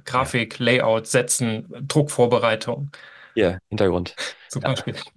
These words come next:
Speaker 1: Cover, all das, ähm, da haben wir
Speaker 2: Ja.
Speaker 1: eine gute Vorstellung davon, was uns anspricht und wie wir es gerne hätten. Doch das, ähm, umzusetzen, um Himmels Willen, ähm, völlige Überforderung, zumindest, äh,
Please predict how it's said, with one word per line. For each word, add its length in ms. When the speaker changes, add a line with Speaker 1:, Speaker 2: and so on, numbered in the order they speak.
Speaker 1:
Cover, 340
all 160
das, 360
ähm, 320
da 140
haben 140
wir 60
Speaker 2:
Ja. 180
Speaker 1:
eine 180
gute 240
Vorstellung 480
davon, 380
was 180
uns 140
anspricht 600
und 180
wie 100
wir 80
es 100
gerne 240
hätten. 400
Doch 200
das, 440
ähm, 360
umzusetzen, 840
um 120
Himmels 340
Willen, 320
ähm, 220
völlige 320
Überforderung, 640
zumindest, 460
äh, 260